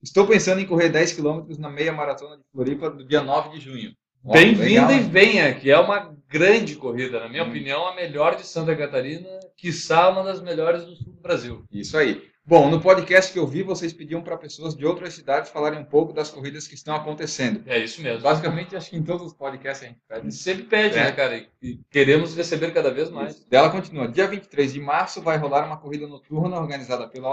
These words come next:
Speaker 1: O dois e que vai acontecer bem na hora do planeta.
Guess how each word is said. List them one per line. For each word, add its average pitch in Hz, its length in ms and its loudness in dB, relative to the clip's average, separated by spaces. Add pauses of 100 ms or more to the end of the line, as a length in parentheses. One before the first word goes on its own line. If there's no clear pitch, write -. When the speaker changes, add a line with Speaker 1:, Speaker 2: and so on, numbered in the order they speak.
Speaker 1:
O 123 40 -10
dois 156 400 -10
e 156 80 -12
que 151 80 -18
vai 143 140 0
acontecer 143 440 -6
bem 139 200 -4
na 170 120 -6
hora 160 160 -2
do 156 80 -14
planeta. 127 480 -6